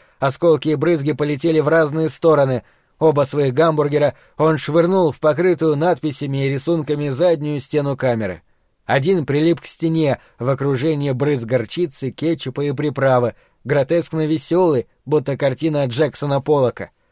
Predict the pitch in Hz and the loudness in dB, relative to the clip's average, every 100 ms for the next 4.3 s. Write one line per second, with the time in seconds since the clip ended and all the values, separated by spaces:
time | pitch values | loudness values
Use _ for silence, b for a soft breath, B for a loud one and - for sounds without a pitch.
0 | _ _ _ 90 147 151 190 160 170 175 | _ _ _ -4 -2 0 0 2 0 0
1 | 143 156 151 151 131 170 143 175 165 147 | 0 -2 0 -2 2 2 2 2 2 0
2 | 147 147 156 147 - 156 - 160 143 156 | -2 -2 0 0 0 0 -2 -4 0 0
3 | 131 139 139 127 123 131 127 123 127 123 | 0 0 0 0 -2 -2 0 0 2 0
4 | 113 107 82 | 0 -4 -6